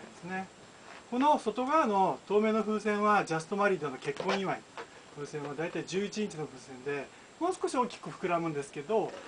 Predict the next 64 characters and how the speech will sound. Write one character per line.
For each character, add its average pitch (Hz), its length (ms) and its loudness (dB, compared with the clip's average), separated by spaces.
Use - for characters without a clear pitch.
え 185 120 4
ー 180 40 0
と、 190 80 -4
こ 208 100 0
れ 208 80 6
は 202 60 2
ち - 120 -4
ょ - 20 -2
っ - 40 -6
と - 60 0
や 240 180 8
や 160 240 8
抑 214 280 6
え 208 40 6
め 202 140 0
に 190 160 -2
膨 - 220 -4
ら 175 100 0
ま 170 80 -4
せ - 60 -14
て 175 60 -6
あ - 40 -2
り 151 60 -6
ま 156 100 -6
す。 - 280 -16
す 185 60 -10
っ - 20 -8
ご 233 60 -2
く 330 80 -2
綺 208 160 -2
麗 185 100 4
な 165 80 -4
風 147 140 -4
船 151 180 -6
だ 156 80 -2
か 143 80 -6
ら、 151 300 4
こ 294 100 2
れ 320 80 6
だ 320 100 10
け 320 100 2
ね、 311 220 2
こ 254 80 0
う 262 60 2
い 277 40 0
う 269 40 2
も 277 100 4
の 277 140 4
を 180 40 2
ね、 151 120 -2
あ 143 160 -4
の、 135 220 -6
結 165 160 -8
婚 170 160 -4
式 - 140 -12
と 160 100 -6
か 151 180 -4
二 143 140 -4
次 180 100 -6
会 196 160 2
の 190 80 -2
会 175 240 -2
場 180 220 0
の 175 280 -2